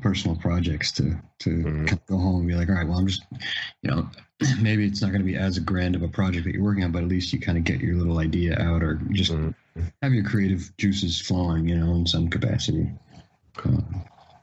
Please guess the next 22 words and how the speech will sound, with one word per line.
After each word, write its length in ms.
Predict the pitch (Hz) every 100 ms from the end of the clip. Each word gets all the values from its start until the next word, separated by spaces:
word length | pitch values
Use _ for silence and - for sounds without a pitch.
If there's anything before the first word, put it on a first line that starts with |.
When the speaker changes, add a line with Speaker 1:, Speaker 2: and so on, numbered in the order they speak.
| _
Speaker 2:
Can 160 | 123 123
you 100 | 151
say 320 | - 139 135
that 120 | 120
you've 220 | 113 113
seen 300 | 113 127 120
improvement 540 | 107 95 - 120 113 107
in 160 | 104
your 120 | 101 95
skill 720 | - - - 92 113 110 107 _ _
first, 480 | - 110 123 123 - -
and 180 | 104 104
then 200 | 107 101
also 360 | 101 104 104
answer 260 | 92 101 98
the 80 | 92
same 260 | 101 104
question 460 | 95 101 92 95 92 - -
for 140 | - 101
your 140 | 95
happiness? 720 | 87 101 104 117 123 123 - - - - - -
Uh, 440 | 98 98 92 90